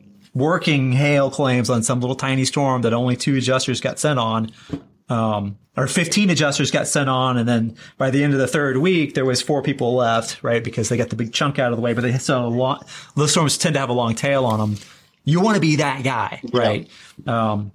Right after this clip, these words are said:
Speaker 1: so it can be even, like, we-, so quote unquote weatherproof. You know, I don't think I ever had a year where,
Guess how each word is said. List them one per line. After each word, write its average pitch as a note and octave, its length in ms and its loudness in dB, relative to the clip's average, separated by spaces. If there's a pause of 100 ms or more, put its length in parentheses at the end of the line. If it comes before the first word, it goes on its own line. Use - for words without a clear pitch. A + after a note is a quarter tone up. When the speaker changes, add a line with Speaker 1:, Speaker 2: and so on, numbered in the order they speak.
(120)
Speaker 1:
so B2 500 0
it D3+ 140 0
can G3 120 0
be D#3+ 280 4
even, C#3+ 180 2
like, B2 160 0
we-, B2+ 360 0
so D#3 360 0
quote D3+ 200 2
unquote C3 320 0
weatherproof. C#3 880 -2 (1120)
You B2+ 100 0
know, A#2 160 0
I C#3+ 120 -2
don't A3 140 2
think G3 180 0
I D#3+ 120 2
ever D3 160 2
had C#3+ 160 0
a B2+ 40 2
year C3+ 280 0
where, B2+ 460 0